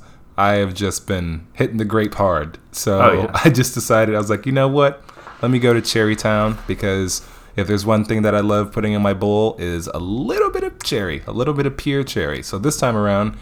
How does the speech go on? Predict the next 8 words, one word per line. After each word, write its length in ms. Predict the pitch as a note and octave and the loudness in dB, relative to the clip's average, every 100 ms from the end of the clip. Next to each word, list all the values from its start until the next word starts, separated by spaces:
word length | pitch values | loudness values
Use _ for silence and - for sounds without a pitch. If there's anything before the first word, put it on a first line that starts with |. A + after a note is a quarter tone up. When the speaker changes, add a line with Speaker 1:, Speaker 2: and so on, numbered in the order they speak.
| - - | -12 -6
Speaker 1:
I've 100 | B2+ | -2
got 200 | C#3+ B2+ | -2 -2
sour 420 | - C#3 D3+ C#3+ | -4 0 2 2
cherries 640 | G2 G#2+ E2+ D2+ - - - - | 0 -4 -4 -4 -8 -12 -16 -10
from 240 | - G#2+ | -4 -4
Fumari. 500 | - B2 A2 E2+ D2 - - - - - | -2 -2 0 -2 -6 -12 -20 -20 -20 -6
This 360 | A2 D3 - - | 0 0 -2 -2
is 580 | B2+ B2+ B2+ A#2+ - | 0 2 2 -2 -6